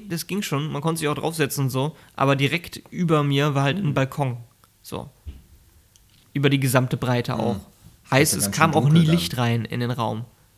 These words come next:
Speaker 1: Weil der Balkon immer alles abgeblockt hat quasi.
Speaker 2: Ist so perfekt
Speaker 1: Perfekt.
Speaker 2: für dich.
Speaker 1: Das war ein bisschen, äh, traurig.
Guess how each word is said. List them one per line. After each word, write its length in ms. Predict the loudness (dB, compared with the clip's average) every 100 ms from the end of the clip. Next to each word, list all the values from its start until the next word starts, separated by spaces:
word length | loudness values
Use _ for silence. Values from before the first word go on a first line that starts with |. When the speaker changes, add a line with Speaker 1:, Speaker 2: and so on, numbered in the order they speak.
| _ -4
Speaker 1:
Weil 120 | 0
der 80 | 2
Balkon 380 | 2 0 0 0
immer 180 | -2 -2
alles 220 | -2 -4
abgeblockt 520 | -6 -4 -2 -4 -6
hat 160 | -14 -12
quasi. 460 | -6 -4 -2 -4 -8 _ _ _ _ _ _ -20 _ _
Speaker 2:
Ist 180 | -10 -6
so 120 | -6 -8 _
perfekt 260 | -8 -4 -2
Speaker 1:
Perfekt. 240 | -2 0 -2
Speaker 2:
für 40 |
dich. 160 | -4 -12 _ _ _ _ _
Speaker 1:
Das 220 | -8 -4 2
war 200 | 4 4
ein 80 |
bisschen, 360 | 0 -2 -2 -2
äh, 520 | -2 -2 -2 -2 -4
traurig. 600 | -4 -2 0 0 -4 -8